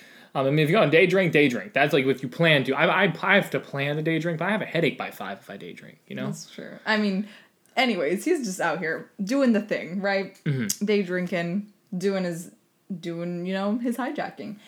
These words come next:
Speaker 2: And we don't know the exact, exact words of the note 'cause Cooper eventually took it back before the whole
Speaker 1: Before,
Speaker 2: thing was
Speaker 1: before
Speaker 2: over
Speaker 1: they could
Speaker 2: and, like,
Speaker 1: turn it
Speaker 2: yeah,
Speaker 1: in to
Speaker 2: it
Speaker 1: the
Speaker 2: was, it was
Speaker 1: F B I, yeah.
Speaker 2: lost, uh, to the, the situation.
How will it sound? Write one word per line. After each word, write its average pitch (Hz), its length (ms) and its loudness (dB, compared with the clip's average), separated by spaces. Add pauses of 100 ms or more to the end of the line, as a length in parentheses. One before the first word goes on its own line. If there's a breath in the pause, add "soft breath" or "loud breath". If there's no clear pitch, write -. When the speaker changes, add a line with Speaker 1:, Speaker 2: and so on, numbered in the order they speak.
(260 loud breath)
Speaker 2:
And 190 320 -2
we 226 120 2
don't 208 140 2
know 202 100 2
the 185 180 -2
exact, 175 380 0
exact 180 340 -2
words 180 280 -2
of 165 140 -10
the 156 80 -6
note 202 320 0
'cause 208 140 -12
Cooper 170 280 -6
eventually 160 360 -6
took - 200 -12
it 170 200 -12
back 175 420 -2
before 151 640 -6
the 170 140 -6
whole 147 160 -4
Speaker 1:
Before, 135 60 -8
Speaker 2:
thing 151 140 -6
was 160 120 -6
Speaker 1:
before 175 140 -2
Speaker 2:
over 147 200 2
Speaker 1:
they - 80 4
could 135 100 4
Speaker 2:
and, - 80 -4
like, 135 80 -2
Speaker 1:
turn 123 100 2
it 117 40 4
Speaker 2:
yeah, 113 200 2
Speaker 1:
in 110 120 -4
to 117 80 -4
Speaker 2:
it - 20 -4
Speaker 1:
the 202 100 2
Speaker 2:
was, 190 240 0
it - 120 -4
was 170 140 -2
Speaker 1:
F - 40 -8
B 165 60 -6
I, - 20 -6
yeah. 131 60 -4
Speaker 2:
lost, - 500 -10
uh, - 340 -12
to - 400 -12 (420)
the, 156 480 -6
the - 80 -14
situation. - 680 -8